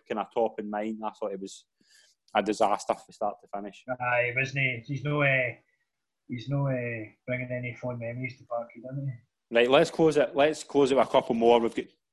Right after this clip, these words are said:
Speaker 1: two more I think we can fill. Who you got?
Speaker 2: Um, I'm gonna go John Daly.
Speaker 1: John Daly?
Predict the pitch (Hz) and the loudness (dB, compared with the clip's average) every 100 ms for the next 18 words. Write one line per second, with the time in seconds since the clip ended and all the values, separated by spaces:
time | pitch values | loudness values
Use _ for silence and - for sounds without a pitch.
0 | _ - 147 135 120 120 113 120 117 110 | _ 4 6 6 6 4 2 0 -2 -10
1 | 107 117 110 113 127 120 113 107 - - | -4 0 2 2 0 0 2 2 2 -2
2 | _ _ _ _ _ 135 139 135 - - | _ _ _ _ _ -2 0 0 -4 -10
3 | _ _ _ _ _ _ _ _ - - | _ _ _ _ _ _ _ _ -20 -14
4 | 120 151 160 139 - 120 117 110 104 110 | -6 -2 -2 -4 -8 -10 -12 -14 -14 -14
5 | - _ _ _ _ _ - 120 135 127 | -14 _ _ _ _ _ 0 0 0 -2
6 | 131 170 - | 0 -2 -6